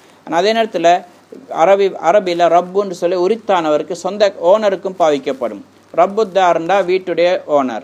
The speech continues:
வீட்டு சொந்தக்காரர். ரப்புல் மால்ண்டால் பணத்துக்கு சொந்தக்காரன் அப்படின்னு பாவிக்கப்படும். ஆனால், அஹ், ரப்பு என்று மட்டும் பாவிக்க, அர் ரப் என்று சொன்னால் அது அல்லாஹ் மட்டும்தான்.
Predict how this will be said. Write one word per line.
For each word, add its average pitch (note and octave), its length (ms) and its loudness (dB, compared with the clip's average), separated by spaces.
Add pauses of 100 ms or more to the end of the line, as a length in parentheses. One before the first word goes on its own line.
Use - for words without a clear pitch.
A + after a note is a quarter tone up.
வீட்டு F3 320 -2
சொந்தக்காரர். A2+ 680 -4
ரப்புல் G3 380 2
மால்ண்டால் F3+ 480 0 (260)
பணத்துக்கு E3 440 -4
சொந்தக்காரன் A2+ 680 -4 (320)
அப்படின்னு F#3+ 460 0
பாவிக்கப்படும். C3+ 600 0 (360)
ஆனால், F#3 460 0 (340)
அஹ், C3 420 0 (120)
ரப்பு E3+ 640 0
என்று G3+ 200 -2
மட்டும் F#3+ 380 -4
பாவிக்க, D#3 260 2
அர் E3+ 220 2
ரப் G3+ 220 4
என்று G3 220 -4
சொன்னால் G3+ 460 -4
அது E3 180 0
அல்லாஹ் D#3+ 280 0
மட்டும்தான். A2 460 -12